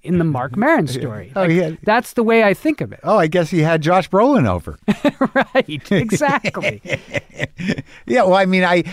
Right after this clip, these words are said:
Speaker 2: I don't know if I ever knew that consciously, but, uh, certainly it makes sense. And I also think it's just my instinct, uh, n-, because of what you said earlier, that from the very beginning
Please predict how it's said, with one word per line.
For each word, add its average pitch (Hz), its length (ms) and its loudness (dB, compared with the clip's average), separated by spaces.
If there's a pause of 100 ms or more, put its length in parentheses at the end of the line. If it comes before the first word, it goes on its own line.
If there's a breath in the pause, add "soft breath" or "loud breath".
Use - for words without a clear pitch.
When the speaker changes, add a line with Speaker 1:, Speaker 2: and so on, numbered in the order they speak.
(200 loud breath)
Speaker 2:
I 185 100 2
don't 208 120 2
know 190 100 4
if 160 80 -2
I 160 100 4
ever 147 160 2
knew 156 180 2
that 131 200 2
consciously, 143 640 0
but, 113 300 -2
uh, 120 160 2
certainly 131 520 0 (260 loud breath)
it 131 140 0
makes 131 300 -2
sense. 131 580 -4 (480 soft breath)
And 165 120 0
I 196 140 2
also 202 360 0
think 160 180 0
it's 135 120 -2
just 139 180 -2
my 127 160 0
instinct, 131 640 -2
uh, - 280 -14
n-, 139 240 -6 (340)
because 135 320 -2
of 127 60 -4
what 120 120 0
you 117 60 -4
said 113 200 -2
earlier, 127 420 0 (1000 loud breath)
that 175 320 -4
from 220 240 2
the 196 80 2
very 170 220 2
beginning 135 800 0